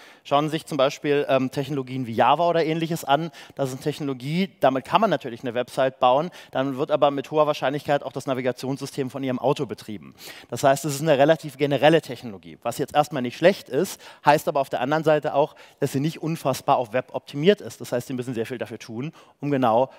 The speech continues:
ähm, diese Weboptimierung hinzukriegen. Es gibt aber auch eben Frameworks,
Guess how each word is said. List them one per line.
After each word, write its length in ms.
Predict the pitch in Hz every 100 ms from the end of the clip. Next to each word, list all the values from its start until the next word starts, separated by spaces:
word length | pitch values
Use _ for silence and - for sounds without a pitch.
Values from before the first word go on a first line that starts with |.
| -
ähm, 140 | 123 120
diese 220 | 113 110
Weboptimierung 580 | 123 127 - 120 123 135
hinzukriegen. 140 | 127 - - - - _ -
Es 140 | 123
gibt 220 | 190 -
aber 180 | 190 185
auch 140 | 170 170
eben 160 | 160
Frameworks, 800 | - 139 127 127 139 196 - -